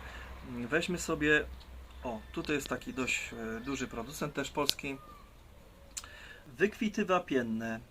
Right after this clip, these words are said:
taka regułka tu jest. Na powierzchniach betonowych elementów brukowych, kostka brukowa,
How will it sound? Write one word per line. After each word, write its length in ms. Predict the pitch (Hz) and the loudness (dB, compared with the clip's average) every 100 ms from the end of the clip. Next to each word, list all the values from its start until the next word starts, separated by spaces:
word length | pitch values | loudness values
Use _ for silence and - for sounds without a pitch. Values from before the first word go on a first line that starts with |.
| - - - | -20 -16 -8
taka 260 | 113 - | -4 0
regułka 440 | 120 113 113 107 113 | 0 0 -4 -4 -4
tu 120 | 110 | -4
jest. 240 | 104 - - - - 123 | -6 -6 -12 -14 -10 4
Na 140 | 160 | 4
powierzchniach 520 | 175 170 240 - 202 | 4 2 2 2 0
betonowych 600 | 156 160 160 180 180 156 | 0 0 2 4 2 2
elementów 500 | 139 139 165 160 131 | 2 4 2 -2 -6
brukowych, 560 | 135 135 117 104 156 - | -4 0 0 2 -2 0
kostka 380 | 139 135 - 110 | -2 0 0 0
brukowa, 560 | 117 110 139 127 113 | 0 0 2 4 2